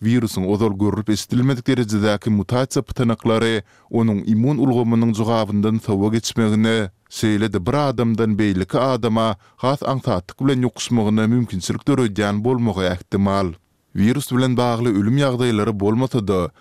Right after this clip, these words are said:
omikron juda tiz depkinde ýaýraýar. Muňa jogap hökmünde barha köp ýurtlar öz serhetlerini ýapýarlar.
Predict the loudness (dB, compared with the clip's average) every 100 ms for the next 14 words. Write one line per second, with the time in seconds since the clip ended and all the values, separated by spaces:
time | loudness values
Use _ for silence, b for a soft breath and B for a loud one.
0 | b -2 0 0 0 0 0 0 0 -2
1 | -2 -4 0 -2 0 2 2 2 0 0
2 | 0 0 -2 -4 -10 b b 0 0 0
3 | 0 0 -2 -6 0 0 0 0 -2 -2
4 | -2 -4 0 2 2 0 -2 0 0 -2
5 | -2 -2 -2 0 0 2 2 0 0 0
6 | 0 0 0 -2